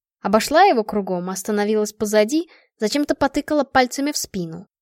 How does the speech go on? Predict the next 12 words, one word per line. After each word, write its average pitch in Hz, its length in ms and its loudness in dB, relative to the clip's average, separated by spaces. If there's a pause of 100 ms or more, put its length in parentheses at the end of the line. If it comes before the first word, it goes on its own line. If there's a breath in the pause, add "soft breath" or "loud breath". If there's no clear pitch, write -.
(120)
Потом 208 220 -2
вдруг 202 240 -2
опустилась 202 540 -2
сбоку 196 340 -2
на 196 120 -4
корточки, 233 540 0
задрала 202 460 0
полу 202 340 -2
кителя 196 500 -4 (300 soft breath)
и 196 100 -4
ощупала 254 520 0
ногу. 180 440 -6